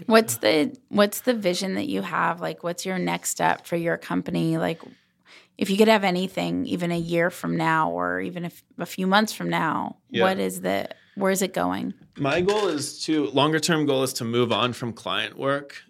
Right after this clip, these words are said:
Speaker 2: Uh, as I, as I said, I run no more than four client projects at a time right now. I was starting to do this before the skydiving accident, and I had this big reset, but I, I'd like to take over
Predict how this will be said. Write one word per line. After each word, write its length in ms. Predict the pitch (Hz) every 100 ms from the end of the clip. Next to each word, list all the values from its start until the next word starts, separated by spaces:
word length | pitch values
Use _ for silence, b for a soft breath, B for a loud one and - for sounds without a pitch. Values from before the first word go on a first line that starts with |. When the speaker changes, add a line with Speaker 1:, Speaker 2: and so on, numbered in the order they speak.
| - -
Speaker 2:
Uh, 200 | 117 113
as 160 | 120 131
I, 100 | 135 110 -
as 80 | 123
I 100 | 110
said, 260 | - 104 123
I 80 |
run 400 | 120 113 110 101
no 140 | 107 110
more 180 | 113 113
than 160 | 98
four 320 | - 107 101
client 420 | 107 - 90 110 -
projects 500 | 87 104 113 110 110
at 100 | 95
a 80 |
time 380 | 95 - 98 104
right 220 | 107 117
now. 400 | 113 127 135 139 B B B B
I 120 | 113
was 420 | 104 113 123 107 - -
starting 460 | - 127 120 127 127
to 100 | 104
do 240 | 107 110
this 280 | 120 127 -
before 400 | - - 110 104
the 80 | 110
skydiving 680 | - 101 110 107 113 110
accident, 380 | 113 - 127 98
and 100 | 101
I 60 | 98
had 120 | 98
this 140 | 92
big 220 | - 104
reset, 600 | 95 101 - 131 135 -
but 180 | - 98
I, 180 | 104 107
I'd 140 | 110 110
like 220 | 104 -
to 80 | 104
take 340 | - 110 107
over 540 | 98 110 113 131 135